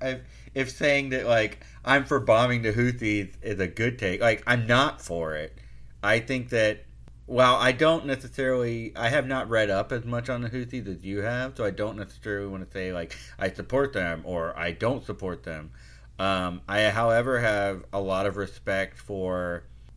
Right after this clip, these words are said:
anyone with the wherewithal to know that in a global economy, the way to hurt it the most is to fuck up trade.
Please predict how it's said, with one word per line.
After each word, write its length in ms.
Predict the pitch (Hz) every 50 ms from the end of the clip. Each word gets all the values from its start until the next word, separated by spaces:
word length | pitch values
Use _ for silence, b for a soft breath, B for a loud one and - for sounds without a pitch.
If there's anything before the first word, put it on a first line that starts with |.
| - -
anyone 540 | 160 160 165 180 175 165 165 156 156 156 143
with 160 | 131 127 -
the 100 | 131 117
wherewithal 720 | 107 107 110 113 117 120 117 113 117 - 110 104 101 98
to 100 | - 104
know 300 | 98 98 98 95 95 95
that 360 | 87 - 95 92 90 90 -
in 100 | 95 92
a 60 | 92
global 480 | 90 78 104 107 113 110 113 120 113 104
economy, 540 | 95 - - 98 95 95 95 92 92 90 87
the 100 | 87 85
way 220 | 85 90 92 95
to 100 | 92 87
hurt 400 | 80 - - - - 98 95 90
it 160 | 92 87 -
the 80 | - 82
most 400 | 82 85 87 85 82 80 - -
is 160 | - 87 - -
to 100 | - 80
fuck 400 | - - - - 78 - - -
up 160 | 73 - -
trade. 400 | - - - 55 52 58 58 -